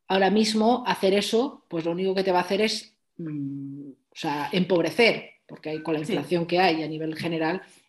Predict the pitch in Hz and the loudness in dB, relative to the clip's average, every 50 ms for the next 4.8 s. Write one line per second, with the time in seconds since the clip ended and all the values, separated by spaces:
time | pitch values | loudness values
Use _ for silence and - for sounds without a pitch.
0 | _ _ - - - 185 170 - 147 135 135 139 - _ _ _ _ _ _ - | _ _ -10 -8 -8 -8 -8 -6 -6 -6 -8 -10 -16 _ _ _ _ _ _ -12
1 | 147 165 151 - - 131 135 - _ _ _ - - - - - - - - - | -12 -10 -10 -10 -12 -14 -14 -16 _ _ _ -14 -14 -12 -12 -14 -18 -18 -18 -18
2 | - - - - 262 302 320 302 233 208 196 - 226 226 226 226 226 220 202 220 | -20 -8 0 4 6 8 10 10 8 8 6 4 4 6 6 8 8 8 8 6
3 | 233 233 226 214 220 233 226 226 226 233 277 311 311 311 294 254 247 240 254 311 | 4 2 2 0 0 0 0 0 0 2 2 2 2 2 2 4 4 4 2 2
4 | 311 311 311 277 269 269 277 294 339 - - 240 220 220 214 | 0 0 0 0 0 2 2 2 2 2 2 0 0 -2 -4